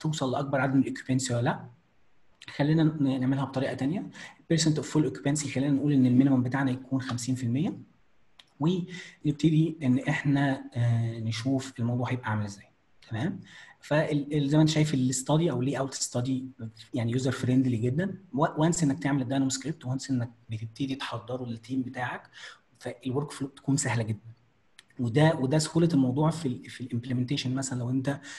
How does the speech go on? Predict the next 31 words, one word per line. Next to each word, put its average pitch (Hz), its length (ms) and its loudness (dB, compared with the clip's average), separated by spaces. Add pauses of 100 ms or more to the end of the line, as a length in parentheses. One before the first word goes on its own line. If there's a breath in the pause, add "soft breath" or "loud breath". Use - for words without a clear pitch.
(120 loud breath)
شغال 123 300 -2
في - 140 -2
مكتب 131 320 -2
وانت 131 200 -2
الشخص - 440 -4
اللي 120 180 -6
بت-، - 300 -20
بت-، 117 760 -6 (360 loud breath)
بتحضر 123 680 -2
السكريبت، 127 540 -6 (260 loud breath)
يعني 120 100 -4
مثلًا - 200 -2
حاجتين 160 400 0
بح-، - 340 -4
ب-، 127 140 -6 (420)
ب-، 123 240 -10
بحسهم 139 580 -2
يعني 123 280 -2
ثوريين 120 560 0
جدًا 120 300 -2
في 117 180 -4
ال-، 117 160 -8
في - 120 -8
الموضوع 117 340 -2
ده، 107 100 -6
الداينامو 139 380 2
بلاير 143 540 -2
وال-، 123 440 -2
والجنريتيف 123 560 -4
ديزاين 120 360 -2
تول. 110 160 -12